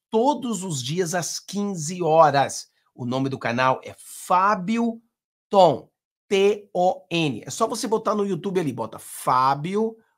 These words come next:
bota Tom e você vai ver meu carão. Entra lá às quinze horas todo dia que a gente faz uma live com você, tá bom? Tá bombando, a gente fala muito sobre, é, a Venezuela.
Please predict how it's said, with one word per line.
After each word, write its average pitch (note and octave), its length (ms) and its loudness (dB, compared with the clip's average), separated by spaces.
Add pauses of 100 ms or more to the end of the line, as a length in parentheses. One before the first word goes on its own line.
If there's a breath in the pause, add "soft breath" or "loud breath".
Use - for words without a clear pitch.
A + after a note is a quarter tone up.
(120)
bota C3+ 400 -4 (140)
Tom G3 400 4 (340 loud breath)
e A3+ 80 -2
você A3 300 0
vai E3+ 160 0
ver D3+ 140 -2
meu D#3 180 -2
carão. D3 420 2 (240)
Entra A#3+ 420 0
lá D#3 460 0
às C#3+ 320 -4
quinze A3 480 -6
horas F3 280 0
todo F3+ 220 -10
dia D3+ 340 -4 (220 loud breath)
que E3+ 80 -8
a D#3 40 -4
gente D#3 220 -4
faz C#3+ 220 -2
uma C#3+ 160 0
live B2 300 -4
com C3 100 -14
você, B2+ 300 -8
tá - 100 -16
bom? D3 240 -2
Tá C3+ 100 -8
bombando, F3 640 2 (240 loud breath)
a C3 60 -12
gente D3+ 220 -2
fala D#3+ 240 0
muito E3 580 -2
sobre, D#3 600 -4 (180)
é, C#3+ 220 0
a C3+ 60 0
Venezuela. D3 840 2